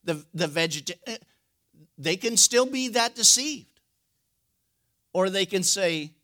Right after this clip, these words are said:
and fall on their na-, uh, their knees and their face before God, "God,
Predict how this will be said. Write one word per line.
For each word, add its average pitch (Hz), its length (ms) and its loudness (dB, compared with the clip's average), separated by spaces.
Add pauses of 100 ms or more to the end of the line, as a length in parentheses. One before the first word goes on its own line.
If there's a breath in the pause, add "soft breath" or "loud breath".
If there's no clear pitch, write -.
(120)
and 160 120 -8
fall 180 340 0
on 175 140 -4
their 156 120 -6
na-, 151 380 -8
uh, 147 140 -4
their 143 220 -6
knees 151 460 -4
and 139 140 -8
their 120 80 -8
face 139 380 -8
before 123 380 -12
God, 117 340 -8
"God, 131 340 -6